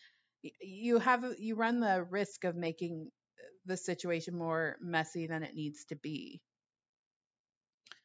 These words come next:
So do this work for the highest and greatest good of all those involved. And respect your process. Give yourself time and space to do your own self-work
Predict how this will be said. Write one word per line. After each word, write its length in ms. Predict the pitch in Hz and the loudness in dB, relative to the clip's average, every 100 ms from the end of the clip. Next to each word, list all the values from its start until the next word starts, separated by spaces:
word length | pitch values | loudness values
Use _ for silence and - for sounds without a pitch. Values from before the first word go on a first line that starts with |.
| _ _ | _ _
So 140 | - 202 | 0 2
do 200 | 220 233 | 4 4
this 300 | 220 208 - | 4 2 0
work 400 | 190 165 156 - | 4 4 2 -4
for 160 | 190 180 | -2 0
the 100 | 165 | 4
highest 400 | 170 160 160 180 | 4 4 0 -4
and 120 | 170 | -2
greatest 400 | 160 165 - - | 0 -2 -6 -4
good 160 | 160 | -2
of 100 | 160 151 | 0 -2
all 120 | 147 | -2
those 280 | 143 151 160 | -4 -6 -8
involved. 580 | 156 139 - 175 - _ _ _ _ _ _ 185 | -4 -4 -4 -10 -20 _ _ _ _ _ _ -2
And 280 | 196 202 | 0 0
respect 500 | 214 214 - 233 233 | -2 0 2 2 2
your 120 | 226 214 | -2 -2
process. 760 | - 196 226 254 170 - - - | -2 -2 -2 -4 -4 -4 -8 -2
Give 180 | 196 | 0
yourself 440 | 226 220 226 202 - | 2 0 2 0 -2
time 440 | - 190 175 208 | -4 0 2 2
and 140 | 190 175 | -2 -6
space 380 | - 185 175 - | -2 -2 -2 -2
to 120 | 175 | -2
do 80 | 175 | 0
your 260 | 165 165 180 | 0 0 0
own 300 | 180 220 202 | 0 0 -2
self-work 540 | 175 165 - 165 | 0 0 -2 -4